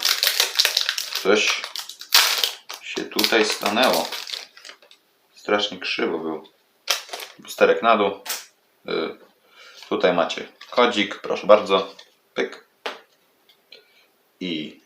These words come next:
raz, dwa, trzy, cztery. Do przodu. Tyk i energia.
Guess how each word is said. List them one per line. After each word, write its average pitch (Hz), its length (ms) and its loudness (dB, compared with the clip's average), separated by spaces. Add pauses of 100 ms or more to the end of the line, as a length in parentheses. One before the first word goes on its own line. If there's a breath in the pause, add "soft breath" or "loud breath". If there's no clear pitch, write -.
(180)
raz, - 440 0
dwa, - 460 -2
trzy, - 360 -8
cztery. 143 560 0 (920)
Do - 60 -18
przodu. 131 520 0 (1900)
Tyk - 260 -6 (280)
i 82 320 -8 (1200)
energia. 120 540 4